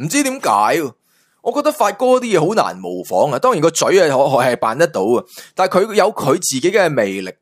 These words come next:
呢個好難扮，因為佢本身都咁高大啦，個款啊亦都好有型啦。吓，我係鍾意睇佢，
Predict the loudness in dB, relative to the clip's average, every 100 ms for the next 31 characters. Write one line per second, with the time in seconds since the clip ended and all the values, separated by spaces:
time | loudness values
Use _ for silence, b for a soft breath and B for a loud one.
0 | _ -4 0 2 2 0 -2 -6 -4 -2
1 | -2 -4 -6 -6 -4 -2 -4 -4 -2 0
2 | 0 -2 -4 -4 0 0 -2 -6 -8 -8
3 | -6 -8 -6 -4 -2 -2 -4 -8 -16 -14
4 | -8 -8 -8 -14 B B B -6 -6 -2
5 | 2 2 2 -2 -10 _ _ -4 -4 -4
6 | -2 -2 -2 -4